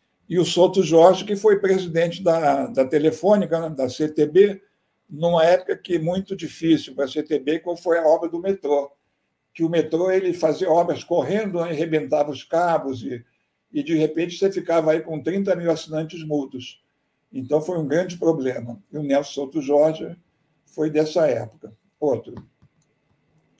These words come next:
Bom, o Batalhão Suez também foi uma, uma continuação da feb, né? No Batalhão Suez tinha vários oficiais que tinham sido da feb, né?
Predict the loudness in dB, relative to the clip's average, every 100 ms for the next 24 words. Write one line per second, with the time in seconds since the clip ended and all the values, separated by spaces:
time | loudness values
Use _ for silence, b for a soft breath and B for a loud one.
0 | _ _ _ _ _ _ _ _ _ _
1 | _ _ _ 4 6 8 6 4 2 0
2 | 2 2 6 6 6 2 2 0 0 -2
3 | 2 2 2 -2 -12 -8 -4 2 0 2
4 | -2 0 0 2 0 0 0 2 4 6
5 | 4 0 -2 -4 -16 -20 -20 _ _ _
6 | _ _ _ -6 4 4 6 6 4 4
7 | 6 6 6 2 6 6 6 4 2 0
8 | 4 4 4 -4 -4 -4 -4 -4 -6 0
9 | -2 4 6 6 6 0 -2